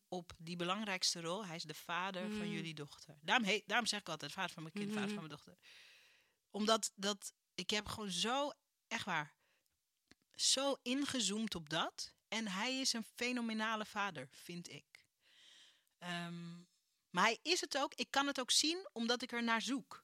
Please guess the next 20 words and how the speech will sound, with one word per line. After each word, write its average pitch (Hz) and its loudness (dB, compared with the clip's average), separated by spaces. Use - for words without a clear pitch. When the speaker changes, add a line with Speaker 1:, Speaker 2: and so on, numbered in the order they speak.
Speaker 2:
Mhm. 190 -2
Speaker 1:
Snap 214 -8
je? 240 -8
Speaker 2:
Ja. 214 0
Speaker 1:
Soms 262 6
hoor 269 6
ik 262 0
zeggen 240 0
mensen, 220 -2
"Ja, 240 0
maar 226 -2
ja, 208 4
je 226 8
hebt 233 6
geluk 262 2
dat 240 2
zo'n 233 2
goede 214 -6
vader 240 -2
is." 165 -2